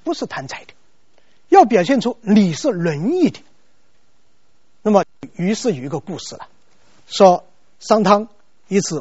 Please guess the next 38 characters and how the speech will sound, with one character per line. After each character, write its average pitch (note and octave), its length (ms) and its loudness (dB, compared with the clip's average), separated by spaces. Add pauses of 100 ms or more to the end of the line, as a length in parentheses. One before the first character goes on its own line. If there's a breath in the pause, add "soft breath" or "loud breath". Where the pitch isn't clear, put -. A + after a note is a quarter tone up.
外 A3 240 0
出 - 160 -8
巡 C#3 260 -12
视， - 160 -16 (1120)
巡 E4 320 -2
视 E4+ 140 -2
到 D4 160 6
了 C4 80 4
一 C#4 80 0
座 A3+ 160 -6
山 D4 240 0
林， G3+ 180 -8 (1300)
看 C#4+ 140 4
到 B3 140 6
有 E3+ 140 0
人 G#3 180 -4 (440)
在 C#4 160 4
这 A3+ 100 0
个 G#3+ 60 -2
山 D4+ 320 2
林 B3 140 0
的 G#3+ 80 -2
四 C#4+ 220 -6
面 A3+ 180 -4
八 C4 140 -2
方 C4 180 0 (920)
张 A3+ 280 4
起 F#3 100 -8
了 F3 100 -8
大 A3+ 220 -6
网， - 180 -10 (840)
然 A3+ 160 2
后 A3 120 2
向 E3 240 -4
上 F#3 280 -4
天 F3+ 200 -6
祈 - 220 -10
祷。 - 100 -14